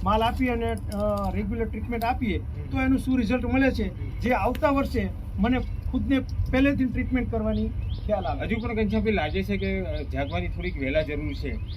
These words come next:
Speaker 2: હજુ આ સેટિંગ થઈ આ ત-, અથવા તે થયા પછી હજુ પણ જો એનો ફ્લાવરિંગ સ્ટેજમાં કે અથવા તો એ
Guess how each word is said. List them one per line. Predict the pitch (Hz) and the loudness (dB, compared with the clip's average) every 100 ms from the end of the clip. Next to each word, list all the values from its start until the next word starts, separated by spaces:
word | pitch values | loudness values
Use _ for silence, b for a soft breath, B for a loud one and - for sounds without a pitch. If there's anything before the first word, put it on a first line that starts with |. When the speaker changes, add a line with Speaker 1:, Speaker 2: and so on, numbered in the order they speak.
| B - | B -4
Speaker 2:
હજુ | 139 190 196 185 | -2 0 0 -2
આ | 143 | -4
સેટિંગ | 165 156 139 175 180 | -4 -4 -4 -2 -4
થઈ | 185 | -2
આ | 175 147 143 | -2 -2 -2
ત-, | - | -2
અથવા | 160 156 - 160 | -2 -2 -2 -4
તે | 165 160 139 | -4 -4 0
થયા | 147 - | 0 0
પછી | 147 143 117 B B - | -4 -4 -4 B B -4
હજુ | 135 175 | -2 -2
પણ | 196 196 | 0 -2
જો | 196 | 0
એનો | 202 190 196 | 0 0 -2
ફ્લાવરિંગ | - 139 147 180 185 | -2 -4 -2 -2 -4
સ્ટેજમાં | 175 160 180 180 | -4 -4 -2 -2
કે | 165 | -2
અથવા | 175 | -4
તો | 175 | -4
એ | 170 | -4